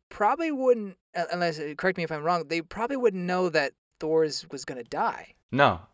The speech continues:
Speaker 1: Right?
Speaker 2: at least not that I recall. I, yeah, yeah, I, I don't
Speaker 1: Mm-hmm.
Speaker 2: think there was any indication of that before this.
Speaker 1: So, I mean, uh, besides just, like, predicting it, which I, I'm, I'm sure people could have, but,
Speaker 2: Hmm.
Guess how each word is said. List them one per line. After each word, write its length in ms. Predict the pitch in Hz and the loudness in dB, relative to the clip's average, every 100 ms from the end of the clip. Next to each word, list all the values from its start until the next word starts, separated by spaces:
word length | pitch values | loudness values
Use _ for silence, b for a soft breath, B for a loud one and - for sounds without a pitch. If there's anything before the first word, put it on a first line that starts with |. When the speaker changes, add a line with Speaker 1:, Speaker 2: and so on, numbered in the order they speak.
| - | -4
Speaker 1:
Right? 240 | 143 131 | 2 4
Speaker 2:
at 140 | 147 147 | 4 2
least 160 | 180 | 4
not 140 | 170 165 | 4 6
that 100 | 151 | 8
I 60 | |
recall. 680 | 143 127 - 131 113 87 85 - | 8 6 4 6 6 4 -2 -2
I, 260 | 117 117 - _ _ - | -2 -2 -14 _ _ -4
yeah, 280 | 120 90 104 | 0 0 -2
yeah, 140 | 110 | -2
I, 20 | |
I 40 | 110 - | -2 -4
don't 120 | 127 | -4
Speaker 1:
Mm-hmm. 60 | 131 | -4
Speaker 2:
think 140 | 120 | -4
there 280 | 104 90 - _ _ | -4 -4 -8 _ _
was 160 | 107 104 | -10 -8
any 120 | 98 | -8
indication 340 | 95 87 104 104 | -8 -8 -8 -6
of 60 | |
that 100 | 85 82 | -10 -12
before 260 | - 95 - - | -16 -18 -18 -20
this. 260 | - - _ _ _ _ _ | -20 -20 _ _ _ _ _
Speaker 1:
So, 640 | - - 208 170 160 143 - - | -10 0 4 6 6 4 -4 -8
I 40 | |
mean, 240 | 170 147 139 - _ _ _ _ _ _ - | -4 -4 -6 -12 _ _ _ _ _ _ -18
uh, 60 | 160 - | -16 -10
besides 360 | 165 190 156 143 | 0 4 4 2
just, 200 | 139 135 | -8 -8
like, 160 | - | -10
predicting 440 | - 139 139 127 123 | -10 -8 -8 -8 -12
it, 100 | 117 | -12
which 160 | 123 | -8
I, 60 | 160 - | -10 -10
I'm, 160 | 220 - | -14 -12
I'm 220 | - 160 160 | -8 -8 -8
sure 220 | - 139 | -6 -8
people 300 | - 139 135 | -8 -10 -6
could 180 | - 170 | 0 2
have, 220 | 147 127 | 2 2
but, 140 | 175 - b | 2 0 b
Speaker 2:
Hmm. 140 | 104 | -10